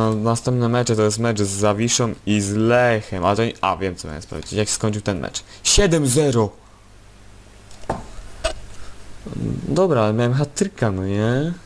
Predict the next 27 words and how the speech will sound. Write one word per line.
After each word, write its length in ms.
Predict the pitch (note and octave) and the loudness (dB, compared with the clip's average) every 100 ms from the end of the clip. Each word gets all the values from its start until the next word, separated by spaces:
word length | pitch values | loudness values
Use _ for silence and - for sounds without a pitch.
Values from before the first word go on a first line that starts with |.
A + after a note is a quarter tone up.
| - - - - - B2 B2 | -18 -18 -18 -20 -2 0 2
Okej. 720 | - G#2 G2+ G#2 A2 A#2 B2+ - - - - - | 4 4 2 2 4 4 2 -4 -18 -18 -20 -10
Strasznie 480 | - - C3 A#2+ G2+ | -4 0 2 0 0
słabi 320 | G#2 F#2 G2 | 0 0 -2
są 380 | F#2+ F2+ F2+ F#2 | -4 -4 -6 -4
ci 120 | G#2+ | -4
przeciwnicy, 640 | - G#2 - G#2+ F#2+ F#2+ | -2 -2 0 0 2 0
z 60 | G#2 | 0
tego 200 | G#2 F#2 | 0 0
co 120 | G2+ | 0
widzę. 260 | F#2 F#2+ A2 - - | 0 0 0 -2 -6
A 100 | A2+ | -4
się 120 | A#2+ | -2
skończył 280 | B2+ C#3+ C3 | 0 0 2
już 120 | C3 | 2
ten 200 | C3 B2+ | 0 -2
mecz. 200 | E2+ - | -2 -10
Dwa 200 | - G#2 | -6 -2
zero 200 | G2+ - | -2 -4
się 80 | F#2 | -6
skończył, 340 | - C#2 C2 F2+ | -6 -4 -2 -2
już 180 | - - - - G#2+ | -2 -6 -12 -4 0
nic 180 | G#2 | 2
się 120 | - G2 | 2 2
w 80 | |
nim 160 | G2+ G2 | 2 2
nie 100 | A2 | 2
zmieniło. 420 | A2 A2 G2+ E2+ | 2 2 2 0